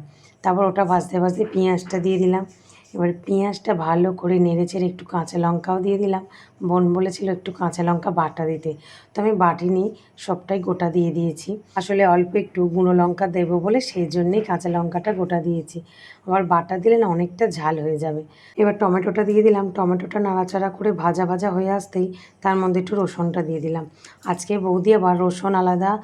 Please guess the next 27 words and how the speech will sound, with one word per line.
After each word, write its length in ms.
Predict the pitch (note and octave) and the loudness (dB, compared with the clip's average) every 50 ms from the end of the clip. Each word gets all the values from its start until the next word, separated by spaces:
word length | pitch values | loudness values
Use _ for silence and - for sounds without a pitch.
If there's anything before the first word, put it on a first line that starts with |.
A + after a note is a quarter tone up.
| - - - - - | -10 -20 -20 -14 -4
আদা 340 | - F3+ F3+ E3 F#3 F#3+ F#3 | 0 0 2 2 4 4 4
আলাদা 260 | F#3 F3+ F3+ F3+ G#3+ | 4 4 4 4 2
এইভাবে 400 | A3 G3 F#3+ F3+ F3+ F3 F#3+ F#3+ | 2 2 2 2 2 0 0 -2
বেটেছে, 460 | F3 E3 D#3 E3 E3 D3+ - E3+ E3+ E3+ - - - _ - | -4 -4 -4 -4 -6 -6 -6 -10 -12 -12 -12 -20 -20 _ -4
আমি 240 | F3+ F3 F3+ F3+ F3 | 0 2 2 2 0
কিন্তু 300 | F3+ F#3+ F#3+ F#3 F#3 A#3+ | 0 -4 -4 0 2 2
একসাথেই 500 | A3+ F#3 - - - F3 F3+ - G3+ G3 | 2 2 0 -4 -8 -8 -6 -6 -6 -4
বেটে 280 | F3+ F3 F3 E3+ E3 | -4 -4 -4 -4 -4
নিই। 140 | D#3+ D#3+ D#3+ D#3+ - - - - - - | -4 -4 -6 -10 -14 -20 -20 -20 -12 -4
আবার 180 | F#3 G3 G#3 | -2 -2 0
মিক্সিতে 540 | G#3 G3+ G3 F3 F3+ - - F#3+ F3+ F#3 G3 | 0 0 0 -2 -4 -4 -6 -6 -6 -4 -4
হলে 220 | F#3 F#3+ G3 G3 G3+ | -2 -2 -2 -2 -2
তো 120 | F#3 A3+ | -4 -4
কোনো 220 | G#3+ G#3+ G#3+ G#3+ | -2 2 2 2
কথাই 400 | G#3+ G#3+ F#3+ F3 F3 - F#3+ F#3 | 2 2 -2 -2 -2 -2 -2 0
নেই, 140 | F3+ F3 F3 | 2 0 0
কারণ 300 | E3+ F3 F3 F3+ F#3 F#3 | 0 0 0 0 0 0
যেহেতু 320 | E3+ E3+ F3 E3+ F3 A3 A3+ | 0 0 0 0 2 2 4
অল্প 380 | G3 F#3 F#3+ F3+ F#3 - G#3 | 4 4 2 0 0 0 0
জিনিস 380 | G#3 G#3+ A3 A#3+ C4+ C4 - - - | 0 2 2 2 2 0 -2 -6 -10
তো, 80 | F3 D#3 - - - - - - - | -10 -10 -10 -12 -20 -20 -20 -20 -12
সেই 140 | - G#3+ G#3 | -4 -2 -2
জন্য 200 | G3+ G#3 G#3+ G#3+ | 0 2 2 2
আমি 140 | A3 A3 | 2 2
একসাথেই 400 | G3 F3+ F3+ - F#3 F3 - F#3+ | 0 -2 -4 -4 -6 -4 -2 0
বেটে 300 | F3+ F3 E3 E3+ E3+ E3 | 2 2 0 0 -2 -4
নিই। 140 | D#3+ E3 E3 | -4 -4 -6